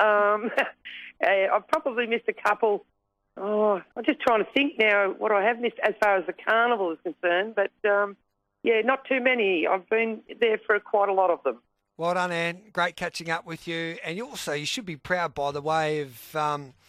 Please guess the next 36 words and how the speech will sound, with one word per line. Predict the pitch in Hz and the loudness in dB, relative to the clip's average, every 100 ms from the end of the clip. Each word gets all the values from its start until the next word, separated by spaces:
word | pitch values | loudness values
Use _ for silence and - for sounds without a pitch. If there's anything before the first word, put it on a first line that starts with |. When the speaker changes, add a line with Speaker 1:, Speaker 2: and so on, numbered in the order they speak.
| - - - - _ _ - | -20 -20 -20 -20 _ _ 0
Speaker 2:
Josh | 185 185 | 0 0
and | 190 | -6
Melissa | 175 185 165 165 | -6 -6 -6 -8
Julius, | 147 190 180 156 143 | -4 -4 -4 -4 -6
because | - 160 175 170 147 | -10 -6 -4 -2 -2
I | 180 175 | -2 -2
know | 175 180 185 165 | 0 0 -2 -2
that | 175 - | -6 -8
you're | 165 156 | -8 -6
their | 151 147 | -2 0
auntie | 170 202 208 214 | 2 0 -2 -6
and | 170 | -6
they're | 180 196 | -8 -8
doing | 160 156 143 | -6 -6 -6
a | |
wonderful | 143 151 143 147 | -4 -4 -6 -12
job | 139 151 139 | -6 -4 -4
at | 139 | -8
the | 135 | -6
moment, | 143 156 156 | -6 -4 -4
aren't | 165 165 | -4 -6
they? | 131 113 _ _ _ _ _ _ - | -12 -14 _ _ _ _ _ _ 2
Speaker 1:
Oh, | 302 240 156 - | 4 4 2 -2
super | 302 302 240 | 0 2 2
job. | 185 156 139 | 4 2 2
Yeah, | 233 269 | 2 2
no, | 208 233 233 208 | 2 2 4 4
I'm | 220 196 | 2 0
very | 226 254 240 | 0 2 0
proud | - 208 180 | 0 2 4
of | 180 - | 2 0
them. | 165 170 | -4 -2
They're, | 175 175 175 180 | -2 -2 0 2
uh, | 175 165 _ _ _ _ | 2 -2 _ _ _ _
uh, | 180 185 180 175 175 165 - _ _ | 2 2 4 2 2 -2 -8 _ _
great | 233 247 | 0 0